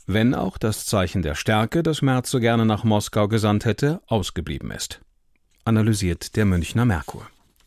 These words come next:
Die Rheinzeitung aus Koblenz ist der Meinung:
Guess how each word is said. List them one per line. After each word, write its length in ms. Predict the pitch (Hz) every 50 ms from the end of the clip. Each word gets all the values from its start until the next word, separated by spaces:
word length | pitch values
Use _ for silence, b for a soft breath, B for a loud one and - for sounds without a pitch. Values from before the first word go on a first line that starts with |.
| B B B B B B B B B B -
Die 60 | 127
Rheinzeitung 520 | 110 120 143 175 196 - 196 175 165 147 123
aus 160 | 113 110 -
Koblenz 540 | - - 175 170 131 110 101 98 95 - -
ist 280 | - 107 98 - - -
der 100 | 95 90
Meinung: 420 | 85 85 87 85 87 107 151 170